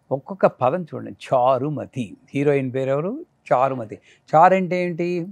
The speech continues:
లెమన్ చారు, పైనాపిల్ చారు కాదు. చారు అంటే అందమైన, చారు హసన్, చారు హాస, బాగా నవ్వి. చారుమతి అంటే అందమైన ఆలోచనలు గల తల్లి.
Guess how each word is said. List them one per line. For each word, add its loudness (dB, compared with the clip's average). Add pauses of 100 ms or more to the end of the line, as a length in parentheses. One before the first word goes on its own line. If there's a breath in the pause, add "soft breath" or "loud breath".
(440)
లెమన్ 2
చారు, 8
పైనాపిల్ 2
చారు 6
కాదు. 4 (600)
చారు 6
అంటే -2
అందమైన, -4 (680)
చారు 0
హసన్, -2 (800)
చారు 0
హాస, 0 (800)
బాగా 2
నవ్వి. -8 (680)
చారుమతి 6
అంటే -2
అందమైన 2 (400)
ఆలోచనలు 4
గల -6
తల్లి. -12